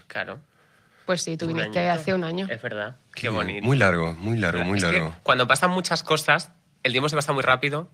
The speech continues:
Speaker 1: pero al mismo tiempo parece que pasa muy, ¿sabes? <laughs> Yo, yo estoy entendiendo lo que
Speaker 3: Contradictorio,
Speaker 1: quiero decir.
Speaker 3: ¿sí?
Speaker 1: En plan, en el sentido de que los días, las veinticuatro horas se pasan muy rápidas.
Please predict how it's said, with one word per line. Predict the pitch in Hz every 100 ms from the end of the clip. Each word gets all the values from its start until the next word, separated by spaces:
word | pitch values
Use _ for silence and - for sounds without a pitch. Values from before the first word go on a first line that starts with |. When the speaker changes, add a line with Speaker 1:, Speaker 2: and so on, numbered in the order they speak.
| -
Speaker 1:
pero | 117
al | 117
mismo | 127 131
tiempo | 143 139
parece | 127 135
que | 127
pasa | 120 139
muy, | 123 120 - - - - - - _ _ _
¿sabes? | - - 160 254 - 226 - - - -
<laughs> | 262 _ - _
Yo, | 175 180 - - - -
yo | 170
estoy | 180 208
entendiendo | 151 120 120 107
lo | 135
que | 110
Speaker 3:
Contradictorio, | 104
Speaker 1:
quiero | 92
decir. | 135 120 117 123 139
Speaker 3:
¿sí? | 156 143 - -
Speaker 1:
En | 143 151
plan, | 151 147
en |
el | 147
sentido | 147 151
de | 139 139
que |
los | 139 127
días, | 156 190 208 - _ 127
las | 131 131
veinticuatro | 127 123 143 151
horas | 160
se | 147
pasan | 123 147
muy | 127
rápidas. | 110 104 107 104